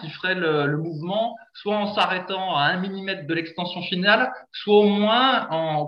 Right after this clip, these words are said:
contrôlant l'extension finale pour pas brutaliser son articulation du coude. Ça, ça peut être le premier point. Ou celui qui fait le développé couché avec les coudes très, très ouverts. Moi, j'ai tendance à faire ça, j'ai un peu ce défaut. Euh,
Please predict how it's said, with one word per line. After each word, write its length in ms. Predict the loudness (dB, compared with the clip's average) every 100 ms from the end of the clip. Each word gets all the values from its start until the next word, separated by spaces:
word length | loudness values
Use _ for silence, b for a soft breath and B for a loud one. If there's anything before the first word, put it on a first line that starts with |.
| -6
contrôlant 560 | -6 -6 -2 0 4 4
l'extension 560 | 2 -2 -6 -6 -6
finale 380 | -4 0 2 0
pour 160 | -8 0
pas 100 | 0
brutaliser 560 | 0 -2 -2 -2 -4 -6
son 160 | -4
articulation 600 | -4 -4 -6 -2 -2 -2
du 140 | -8 -8
coude. 260 | -4 -4 B B B
Ça, 100 | -4
ça 100 | -4
peut 120 | 0
être 100 | 0
le 100 | 0
premier 240 | -2 -2 -2
point. 240 | -2 -4 B B B -8
Ou 60 |
celui 220 | -4 -2 0
qui 180 | 0
fait 120 | 4 4
le 100 | 4
développé 500 | 4 4 2 2 -2
couché 300 | -4 2 4
avec 260 | 4 2
les 160 | -2 -4
coudes 460 | -6 -2 2 0 0
très, 240 | 0 0
très 300 | 2 -2 -2
ouverts. 580 | -2 0 2 0 -8 -16 _ -12
Moi, 240 | -4 -4
j'ai 260 | -2 -4 -6
tendance 320 | -6 -6 -6
à 80 | -6
faire 180 | -8 -4
ça, 140 | -4
j'ai 160 | -2 -4
un 100 | -4
peu 120 | -6
ce 60 |
défaut. 500 | -2 -4 0 -2 -2 B B B _ -2
Euh, 160 | 0